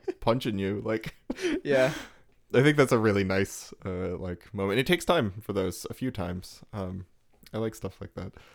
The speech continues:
Speaker 2: Uh, the thing that I'm maddest about with this arc is that Dave cut it off at issue eight, and we don't find out who killed Aunt May. I have to go do extracurricular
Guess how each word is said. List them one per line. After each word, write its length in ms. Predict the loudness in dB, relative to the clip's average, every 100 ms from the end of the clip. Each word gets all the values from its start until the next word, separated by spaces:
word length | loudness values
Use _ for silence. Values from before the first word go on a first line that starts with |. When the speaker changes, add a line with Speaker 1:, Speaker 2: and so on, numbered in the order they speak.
| -20 -16 0
Speaker 2:
Uh, 240 | 4 6 4 0 _ _ -8
the 80 | -6
thing 240 | 0 2 4
that 100 | 4
I'm 180 | 2
maddest 420 | 4 4 4 0 -4
about 400 | -4 -2 -4 -6 _ _ _ -8
with 140 | -4
this 160 | -4 -6
arc 360 | -6 -6 -8 -18 _ _ -2
is 320 | 0 0 0
that 180 | 0 2
Dave 300 | 4 4 2
cut 220 | 0 2
it 80 | 4
off 320 | 4 2 -4 -4
at 160 | -4 -2
issue 600 | -6 -4 -4 -2 -4 -6 -12 _ _ 0
eight, 400 | 2 2 -4 -14 -16 _ -12 0
and 100 | 6
we 80 |
don't 180 | 8 8
find 180 | 6 8
out 260 | 8 6 2 -4
who 260 | 0 0 -4 _ -2
killed 240 | 2 6
Aunt 140 | 6
May. 140 | 8 8
I 100 | 8
have 100 | 6
to 60 | 4
go 100 | 4
do 160 | 4
extracurricular 1120 | 6 4 4 -6 -2 -2 0 2 2 2 0